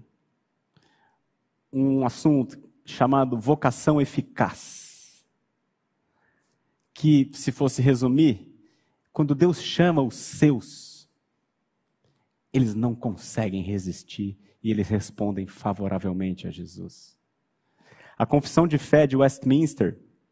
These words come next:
no capítulo dez, é uma confissão de fé que foi feita por irmãos puritanos no ano mil seiscentos e quarenta e três, e eles fazem a definição do que é a vocação eficaz. E eu vou ler só para os irmãos, não vamos gastar tempo aqui, mas eu vou ler.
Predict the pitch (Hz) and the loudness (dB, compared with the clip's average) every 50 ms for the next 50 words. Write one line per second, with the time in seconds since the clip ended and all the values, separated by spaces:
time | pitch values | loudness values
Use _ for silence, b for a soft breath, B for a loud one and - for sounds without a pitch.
0 | _ _ _ _ _ _ _ _ _ b b b b b b b b b b 107 | _ _ _ _ _ _ _ _ _ b b b b b b b b b b -4
1 | 110 - - 117 - 131 127 - 131 117 107 98 117 131 147 135 117 113 135 123 | -2 2 2 2 4 2 2 4 2 2 6 6 6 6 6 4 2 2 0 0
2 | - 151 143 - 156 151 147 139 - - - 151 156 147 151 - - 147 135 127 | 0 0 0 2 2 2 2 0 0 2 4 6 6 4 2 2 2 2 2 2
3 | - 156 151 143 - - - 139 131 123 127 139 143 131 - - - _ - - | 4 2 2 2 2 2 2 4 4 4 4 4 2 2 -2 -4 -14 _ 0 2
4 | 135 131 127 - - 139 151 147 135 113 104 - - - - _ _ - 120 123 | 2 2 2 4 4 4 4 4 2 -2 -4 -6 -12 -14 -16 _ _ -4 0 2
5 | 131 143 139 131 139 185 226 208 - - 156 139 - - 165 156 143 - - 143 | 4 4 4 4 2 2 2 0 0 0 0 0 2 2 0 0 0 2 2 2
6 | 135 143 139 131 131 120 117 - 127 120 120 123 120 107 113 120 123 123 120 - | 4 2 2 2 2 0 2 2 2 4 4 4 4 2 2 2 2 2 0 -2
7 | - 127 127 127 120 131 131 120 123 156 156 - 160 160 143 131 - - 147 147 | 2 2 2 2 2 0 0 2 2 2 2 2 2 2 2 0 0 0 0 0
8 | 147 151 147 - - 160 156 175 180 165 B B B B B B B 113 113 127 | 0 -2 -2 0 2 2 4 4 2 -2 B B B B B B B 0 0 0
9 | - - 120 - - 135 127 123 - - 123 - - 101 87 90 - - - - | 2 0 0 0 0 -2 -2 -2 -2 -6 -8 -4 -4 -4 -4 -4 -6 -12 -16 -16
10 | - - _ _ _ _ _ _ _ - 117 123 117 139 131 123 123 131 135 127 | -18 -20 _ _ _ _ _ _ _ 2 2 2 4 4 2 4 4 4 2 2
11 | - - 123 - - 117 107 123 120 107 95 90 87 82 104 107 98 107 110 113 | 2 -2 -2 -2 -2 -4 -2 -2 0 0 -2 -2 -4 -4 -4 -4 -2 0 0 0
12 | 110 110 - - - - - - 107 101 - - 104 - - 107 104 - 113 107 | 0 -4 -6 -14 -20 -12 -6 -4 -4 -2 0 -2 -2 0 0 -2 -2 -2 -2 -2
13 | - 131 143 131 123 131 127 117 120 113 101 95 90 90 - - | -2 -2 -2 0 2 0 2 2 2 2 2 2 0 -2 -4 -10